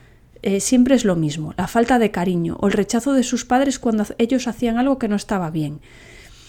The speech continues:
Por eso sabemos que castigar con el cariño es el peor castigo de todos, así que os pedimos que como primera medida es que dejéis de hacer esto".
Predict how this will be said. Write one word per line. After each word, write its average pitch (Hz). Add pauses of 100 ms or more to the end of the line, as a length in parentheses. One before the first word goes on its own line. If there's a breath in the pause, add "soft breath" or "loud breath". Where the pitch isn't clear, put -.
(180 loud breath)
Por 214
eso 269
sabemos 277
que 208
castigar 214
con 262
el 247
cariño 262
es 247
el 220
peor 214
castigo 220
de 180
todos, -
así 180
que 262
os 254
pedimos 214
que 202
como 190
primera 202
medida 240
es 214
que 220
dejéis 208
de 190
hacer -
esto". -